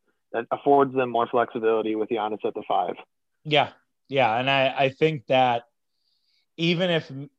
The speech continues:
Speaker 2: P J Tucker is a ten minute a game guy, if he's not in your closing lineup, if he's just the guy to basically take those Thanasis minutes and maybe cut into a little bit of Pat's minutes,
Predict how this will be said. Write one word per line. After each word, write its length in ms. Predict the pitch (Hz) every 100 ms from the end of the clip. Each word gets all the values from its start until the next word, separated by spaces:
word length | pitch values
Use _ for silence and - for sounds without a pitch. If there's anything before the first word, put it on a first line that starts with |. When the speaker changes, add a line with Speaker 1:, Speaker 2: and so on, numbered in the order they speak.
| 147 135
Speaker 2:
P 180 | 160
J 180 | 139 143
Tucker 460 | 127 139 - 135 123
is 160 | 117
a 60 | 110
ten 420 | - - 127 127
minute 260 | 123 123 117
a 60 |
game 280 | 113 117 113
guy, 280 | 120 120 98
if 120 | 98
he's 180 | 117 104
not 200 | 123 127
in 80 | 131
your 120 | 120
closing 440 | - 127 120 117
lineup, 400 | 113 120 117 95 -
if 140 | 98
he's 280 | - 123 110
just 280 | 127 127 -
the 80 | 123
guy 560 | 123 120 120 113 110 - _ _ _ -
to 60 |
basically 400 | 123 127 131 147
take 300 | 127 135 131
those 260 | 135 123 -
Thanasis 580 | 127 117 113 - 120 -
minutes 440 | 107 98 - - -
and 240 | 123 117
maybe 280 | 117 123 127
cut 260 | - 135 131
into 300 | 135 127 123
a 60 |
little 240 | 120 120 117
bit 100 | 123
of 100 | -
Pat's 380 | 127 120 -
minutes, 540 | 117 104 98 - -